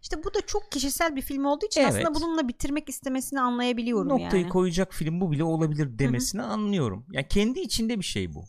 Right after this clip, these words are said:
Speaker 1: Öyle.
Speaker 2: Kendi meta bir sanat eseri
Speaker 1: Hı hı.
Speaker 2: olarak yorumlanabilir yani. Kill Bill çekmeyi düşündüğünü söyledi yakın zamanda.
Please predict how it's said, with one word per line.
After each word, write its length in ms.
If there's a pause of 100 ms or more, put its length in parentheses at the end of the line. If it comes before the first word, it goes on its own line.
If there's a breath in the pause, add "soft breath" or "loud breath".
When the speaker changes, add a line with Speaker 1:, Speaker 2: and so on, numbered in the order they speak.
(140)
Speaker 1:
Öyle. 200
Speaker 2:
Kendi 520
meta 480
bir 40
sanat 400
eseri 260
Speaker 1:
Hı 40
hı. 40
Speaker 2:
olarak 300
yorumlanabilir 640
yani. 280 (360 loud breath)
Kill 240
Bill 100
çekmeyi 400
düşündüğünü 580 (360)
söyledi 480
yakın 220
zamanda. 540